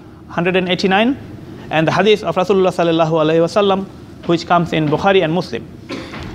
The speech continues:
There is another group. They have taken another approach that they will start their Ramadan or Shawwal according to the time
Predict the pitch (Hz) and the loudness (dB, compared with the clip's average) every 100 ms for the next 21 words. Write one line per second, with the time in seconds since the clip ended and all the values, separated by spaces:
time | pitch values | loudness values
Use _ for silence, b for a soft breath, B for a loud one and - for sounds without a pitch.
0 | - - - - - - - - - - | -14 -16 -16 -16 -16 -16 -16 -16 -8 0
1 | 208 208 208 190 175 156 160 233 - - | 4 4 4 2 2 2 2 0 -2 -18
2 | - - - - - - - - - - | -20 -20 -20 -20 -20 -20 -20 -18 -18 -16
3 | - - - 160 208 214 190 185 - 190 | -16 -16 -4 2 4 4 2 0 0 0
4 | 190 180 - - 226 214 165 - 208 262 | 2 -2 -4 0 2 2 0 0 -2 -2
5 | - - 156 160 151 - - - 151 220 | -6 -14 -2 -2 -2 -12 -18 -6 2 6
6 | 226 214 214 202 196 160 175 170 170 170 | 6 4 2 4 4 2 2 2 2 2
7 | 190 220 - - - - - - - - | 0 -2 -10 -20 -20 -20 -20 -20 -18 -4
8 | 151 143 151 147 147 247 - - - - | -2 2 2 2 2 -2 -6 -20 -20 -20
9 | - - - - - - 190 196 214 196 | -18 -18 -18 -18 -16 -4 -2 2 2 4
10 | 180 175 175 202 196 214 226 | 2 0 2 0 2 -2 -8